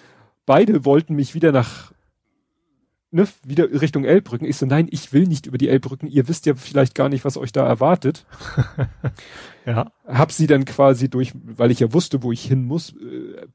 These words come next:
Speaker 1: fahr dann Richtung Heimfeld, Richtung Autobahnauffahrt. Und irgendwann sagten beide Navis, „Okay, du willst es nicht anders, dann fährst du auf die Autobahn.“ Ich so, „Ja, geht doch.“ Und beide so,
Speaker 2: Mhm.
Speaker 1: „Ja, aber du fährst Richtung Bremen, Hannover und nicht Richtung Hamburg.“ Ich so,
Speaker 2: <laughs>
Speaker 1: „What?“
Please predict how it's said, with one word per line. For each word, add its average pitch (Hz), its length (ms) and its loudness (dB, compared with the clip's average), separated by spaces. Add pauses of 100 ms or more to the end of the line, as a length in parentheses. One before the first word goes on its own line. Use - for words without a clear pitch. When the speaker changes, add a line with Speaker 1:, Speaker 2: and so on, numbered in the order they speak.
(160)
Speaker 1:
fahr 147 260 4
dann 147 160 2
Richtung 127 380 -2
Heimfeld, 135 520 0
Richtung 135 260 -6
Autobahnauffahrt. 117 880 -4 (520)
Und 147 140 -6
irgendwann 156 320 2
sagten 139 280 -2
beide 135 260 4
Navis, 127 420 -2 (320)
„Okay, 147 520 4 (260)
du 131 140 -6
willst 127 280 0
es 160 140 -14
nicht 190 160 -2
anders, 185 420 0 (220)
dann 196 140 -2
fährst 131 340 0
du 170 80 0
auf 170 120 -2
die 202 120 -2
Autobahn.“ 104 420 -6
Ich - 140 -14
so, 294 80 -6
„Ja, 214 380 2
geht 202 200 0
doch.“ 101 200 -12 (340)
Und 147 120 -4
beide 131 260 2
so, 165 160 -4
Speaker 2:
Mhm. - 40 -20 (160)
Speaker 1:
„Ja, 170 320 4
aber 160 140 0
du 175 60 0
fährst 143 320 2
Richtung 180 260 -4
Bremen, 135 340 4
Hannover 170 400 2
und 127 140 -6
nicht 120 160 -4
Richtung 165 260 -4
Hamburg.“ 139 340 -2 (1000)
Ich 139 120 2
so, 120 120 -2
Speaker 2:
<laughs> 113 40 0
Speaker 1:
„What?“ 143 480 2